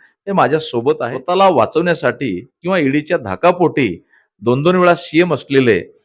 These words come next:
आणि, अ, सिंचन घोटाळ्यात गुंतलेले लोक सुद्धा,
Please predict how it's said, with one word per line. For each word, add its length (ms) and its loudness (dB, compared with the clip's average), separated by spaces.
आणि, 560 0
अ, 80 -2
सिंचन 480 -4
घोटाळ्यात 340 2
गुंतलेले 760 2
लोक 240 2
सुद्धा, 500 2